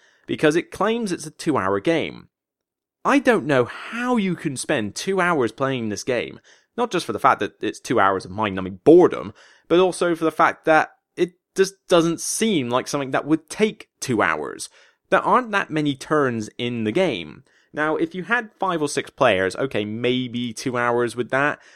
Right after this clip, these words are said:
but certainly with three or four, no, you could get it done in much less. It depends on how long it takes you to make your decisions in a turn, which is another problem with this game.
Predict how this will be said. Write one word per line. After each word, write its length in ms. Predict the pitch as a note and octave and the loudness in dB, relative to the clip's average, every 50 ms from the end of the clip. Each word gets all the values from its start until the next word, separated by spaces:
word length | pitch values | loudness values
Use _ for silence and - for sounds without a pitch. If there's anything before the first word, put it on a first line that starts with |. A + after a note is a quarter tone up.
| _ _ _ _ | _ _ _ _
but 140 | - D3 - | -4 -2 0
certainly 260 | - A3+ A#3 E3 C3 | 0 0 0 0 -2
with 140 | G#2 G#2+ - | -4 -6 -6
three 180 | - - E3 | -2 0 2
or 140 | A#2+ G2 F#2 | 2 2 0
four, 220 | - - B2+ A2 B2 | 0 -2 -2 -2 0
no, 240 | D3 B2+ F2+ E2+ | 0 0 0 0
you 180 | E2 F#2+ C3 E3 | -2 -4 -6 -6
could 160 | - A3 - | -8 -6 0
get 180 | - A#3 G#3+ G3+ | 2 2 2 2
it 140 | D#3 C#3+ C#3 | 0 0 0
done 160 | C#3 B2 A2 | 0 0 0
in 100 | G2+ G2 | -2 -4
much 320 | G2 F#2 F2 - - - | -4 -6 -6 -6 -8 -10
less. 500 | A#2+ B2 A2+ F#2 - - - - - - - _ _ _ _ _ | -4 -2 0 0 0 -2 -6 -8 -8 -10 -12 _ _ _ _ _
It 140 | - E3 E3 | -2 0 0
depends 520 | - F#3+ - - F3 E3+ F3+ F#3 F3+ E3+ | 0 -2 -2 -2 -2 -2 -2 -2 -4 -6
on 140 | E3 D#3 D#3+ | -6 -8 -8
how 300 | C#3 - - D3+ C#3 D3 | -8 -4 -2 0 2 2
long 280 | D#3 D3+ C#3+ C3+ C3 A#2+ | 2 2 2 0 -2 -4
it 100 | - - | -8 -8
takes 360 | - A#2+ G#2+ G#2+ - - - | -6 -6 -6 -6 -8 -10 -10
you 80 | A2 G2+ | -10 -8
to 100 | - G#2 | -8 -8
make 380 | G2+ G2+ G#2+ A#2+ C3 - - | -4 -2 -2 -4 -4 -4 -4
your 140 | C3+ B2+ B2 | -4 -4 -4
decisions 640 | C3 B2+ - - - A#2 G#2+ G#2 A2 G#2 G2 F2+ | -4 -6 -6 -6 -6 -6 -6 -6 -8 -8 -8 -8
in 80 | G2 F#2+ | -10 -10
a 60 | F2+ | -12
turn, 600 | - - - - C3+ A#2+ F#2 C#2+ A#1+ G1+ - - - _ _ _ _ _ _ _ _ _ | -14 -16 -8 -4 -2 -2 0 -2 -4 -8 -14 -18 -20 _ _ _ _ _ _ _ _ _
which 280 | A2 A#2 B2 A#2 - | -4 -2 -2 -2 -2
is 120 | C3+ C3 B2 | -2 -2 0
another 340 | C3 C3 A#2+ G#2+ G2+ G2+ F#2+ | -2 0 -2 -2 -2 -2 -2
problem 440 | - - - C3+ A2+ A2 A2 G2 | -2 0 0 0 2 2 0 -2
with 100 | F#2 G2+ | -2 -6
this 160 | - F2+ - - | -8 -8 -8 -8
game. 360 | - F#2 C2+ B1+ A#1+ - | -8 -8 -8 -8 -12 -16